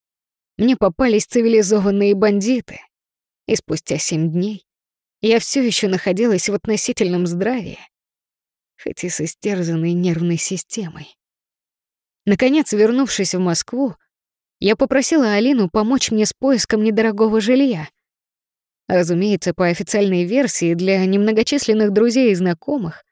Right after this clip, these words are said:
наш дом в залоге, а после кончины отца меня попросили его освободить в срочном порядке.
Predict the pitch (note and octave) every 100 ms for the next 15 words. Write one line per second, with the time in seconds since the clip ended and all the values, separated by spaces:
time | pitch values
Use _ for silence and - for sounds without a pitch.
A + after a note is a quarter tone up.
0 | _ _ _ _ _ - C4 G#3+ F#3 A3
1 | G#3+ F3 F3 F#3 C4 G#3 D#3+ E3 D#3+ -
2 | F#3 - F#3+ F3+ F#3 - A3+ F3 D#3+ -
3 | - C4+ - _ _ _ _ _ _ _
4 | - C#4 B3 - E3+ D3 - B3 G3+ F3
5 | F#3 G3+ F#3+ - G3 G3 F#3+ A#3 - -
6 | G3+ G3 G#3 G3+ A#3+ A#3+ B3 F3+ - -